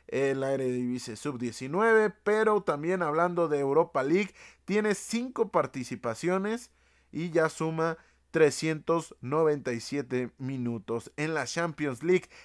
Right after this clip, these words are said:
tiene cuatro, en la, eh, únicamente suma setenta minutos, pero hay que recordar, estamos hablando de un jugador nacido en el dos mil tres. En la uefa Youth League tiene tres apariciones únicamente en las cuales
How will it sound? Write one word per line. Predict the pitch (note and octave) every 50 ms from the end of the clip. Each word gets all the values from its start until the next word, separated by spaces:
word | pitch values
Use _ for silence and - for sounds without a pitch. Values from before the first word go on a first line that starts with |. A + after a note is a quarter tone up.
| _ _
tiene | - D#3 E3 D#3+ D#3 C#3+
cuatro, | - - G3+ A3 A#3 A#3+ - A#3+ A#3 A#3 A3
en | G3
la, | D#3 C#3 C#3 - -
eh, | C#3+ C#3+ C#3+
únicamente | D3+ E3+ F#3 F#3 F3 - - C3+ C3 D3 E3+ E3 - - C#3+
suma | B2 - F#3 G3 F#3+ F#3 F#3 E3 C3 - _ _ _ _ _ _ - _
setenta | _ - - E3 D#3+ D#3 - F#3 G3 G3+ F#3 - F3+ E3
minutos, | C#3+ C3+ C#3+ E3 G3+ A3+ - A#3 A#3+ A#3+ - _ -
pero | C#3 C#3 D3 D3
hay | D#3+ D#3+
que | - - D3+ C3
recordar, | B2+ B2+ A#2+ - B2 B2 A#2+ C3 E3+ G3 A3 - -
estamos | C3+ B2 - - D3+ D3+ D3 - -
hablando | C3 A#2+ C3 C#3 D#3 D#3 D3 C#3
de | C#3 D3+
un | D3+
jugador | D3 - C3+ B2+ A#2+ B2+ C#3+ D3+
nacido | C#3+ C3+ B2 - D#3+ F3 F3 G3+ G#3 G3+ F#3 - - - - - _ -
en | - F#3 F3+ F3 F3
el | E3+ E3 D#3+
dos | D3+ - E3+ A2 C3
mil | D3 D#3 D#3+ D#3+ D#3 -
tres. | - - C3 B2+ A#2+ A2 - - _ - - - -
En | - C#3 E3 E3+
la | E3 D#3+ D#3 D#3
uefa | C#3+ E3 G#3+ A#3 A3+ G#3 - G3+ F#3
Youth | D#3+ C3+ E3 F#3 F3 C#3
League | E3 F3+ F#3+ G3+ E3 -
tiene | - D3+ E3+ E3+ E3+ D#3+
tres | D#3+ _ - F#3 G#3 A3 A#3 G#3+ - - - _ -
apariciones | C#3+ D3 C3 - D#3+ D#3 D3 C3+ - - F3+ F#3+ F#3+ F#3+ F3 -
únicamente | F#3+ G3 F#3+ F3+ - D3+ C#3+ D#3+ F3+ E3+ G3+
en | G3 F3+
las | D3+ E3+ -
cuales | - F3 F3+ F#3+ F#3 F3 - -